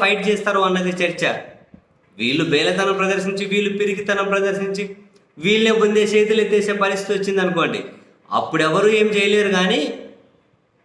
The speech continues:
ఇప్పుడు ఎవరో వెళ్ళిపోతారా అనే వాళ్ళు ఒకటే, వెళ్ళిపోయిన వాళ్ళతోటే పార్టీ నిర్వీర్యమైపోయే పరిస్థితి ఖచ్చితంగా ఉండదు.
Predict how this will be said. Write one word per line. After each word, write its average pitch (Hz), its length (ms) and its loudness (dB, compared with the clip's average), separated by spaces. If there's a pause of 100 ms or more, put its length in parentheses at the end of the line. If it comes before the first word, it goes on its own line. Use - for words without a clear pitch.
(480)
ఇప్పుడు 127 300 -2
ఎవరో 196 220 4
వెళ్ళిపోతారా 220 840 2
అనే 220 200 0
వాళ్ళు 214 180 0
ఒకటే, 208 200 0
వెళ్ళిపోయిన 208 460 0
వాళ్ళతోటే 202 760 -2 (320)
పార్టీ 196 420 2
నిర్వీర్యమైపోయే 196 760 0
పరిస్థితి 185 640 -4
ఖచ్చితంగా 180 460 -2
ఉండదు. 175 500 0